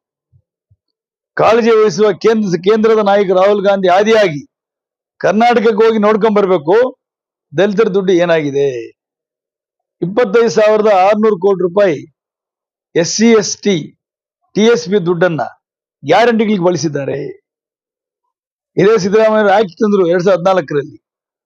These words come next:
ಆ ಎಸ್ ಐ ಸಿ ದುಡ್ಡನ್ನ ಬೇರೆ ಬಳಸಬಾರದು ಅಂತ ಹೇಳಿ, ಅದನ್ನೇ ಸೆಕ್ಷನ್ ಸೆವೆನ್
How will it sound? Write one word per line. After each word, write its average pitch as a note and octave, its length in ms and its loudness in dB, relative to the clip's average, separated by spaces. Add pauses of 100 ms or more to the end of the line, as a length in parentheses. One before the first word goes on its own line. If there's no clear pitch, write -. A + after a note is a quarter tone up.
(120)
ಆ - 40 -2
ಎಸ್ F3 260 0
ಐ G#3+ 100 4
ಸಿ F#3+ 140 -2
ದುಡ್ಡನ್ನ F#3+ 280 0
ಬೇರೆ F#3 220 0 (100)
ಬಳಸಬಾರದು F3 560 -2
ಅಂತ C3+ 120 -14
ಹೇಳಿ, - 160 -20 (920)
ಅದನ್ನೇ A#3+ 380 2
ಸೆಕ್ಷನ್ G#3+ 360 0
ಸೆವೆನ್ A3+ 380 0